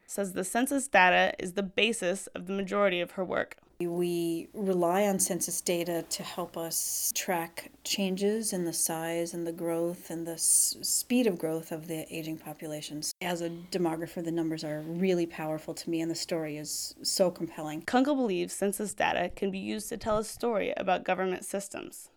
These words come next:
Speaker 2: In terms of the public system, census data, counts of population, projections of population have everything to do with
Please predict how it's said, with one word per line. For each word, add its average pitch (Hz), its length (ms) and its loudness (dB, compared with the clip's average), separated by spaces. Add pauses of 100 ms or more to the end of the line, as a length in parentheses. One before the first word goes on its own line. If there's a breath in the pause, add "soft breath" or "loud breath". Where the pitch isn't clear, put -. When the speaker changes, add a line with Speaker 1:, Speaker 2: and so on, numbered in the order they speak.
(120)
Speaker 2:
In - 40 -6
terms 214 160 2
of 185 120 -2
the 175 60 -10
public 208 360 0
system, 185 540 -4 (440 loud breath)
census 214 720 2
data, 170 640 2
counts 214 320 0
of 185 80 -8
population, 170 580 -4
projections 180 520 -4
of 165 60 -12
population 165 480 -10
have 165 220 -12 (140)
everything 214 580 -2
to 175 120 -6
do 185 240 0
with 160 140 -6